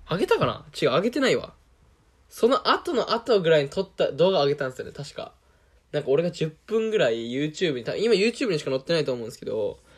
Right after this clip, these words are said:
YouTubeに十分ただ英語で喋り倒してるっていう動画なんですけど、まあ今見てもひどいですね。ひどい。もうきつい。い-、本当に今気になる方聞いてもらったらわかると思うんですけど、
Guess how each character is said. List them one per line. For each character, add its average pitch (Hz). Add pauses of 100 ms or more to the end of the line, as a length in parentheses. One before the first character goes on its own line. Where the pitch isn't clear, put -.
(340)
YouTube 185
に 127
十 135
分 143
た 135
だ 120
英 160
語 160
で 156
喋 160
り 156
倒 156
し 147
て 151
る 147
っ 147
て -
い 110
う -
動 123
画 123
な 117
ん 107
で 110
す -
け -
ど、 - (680)
ま 170
あ 160
今 190
見 165
て 175
も 135
ひ 131
ど 147
い 117
で 113
す -
ね。 - (840)
ひ -
ど 151
い。 - (920)
も 135
う -
き -
つ -
い。 - (1600)
い-、 - (160)
本 226
当 233
に 240
今 214
気 185
に 214
な 240
る 202
方 143
聞 156
い 151
て 170
も 165
ら 165
っ 160
た 156
ら 139
わ 131
か 131
る 123
と 127
思 123
う -
ん -
で -
す -
け 123
ど、 113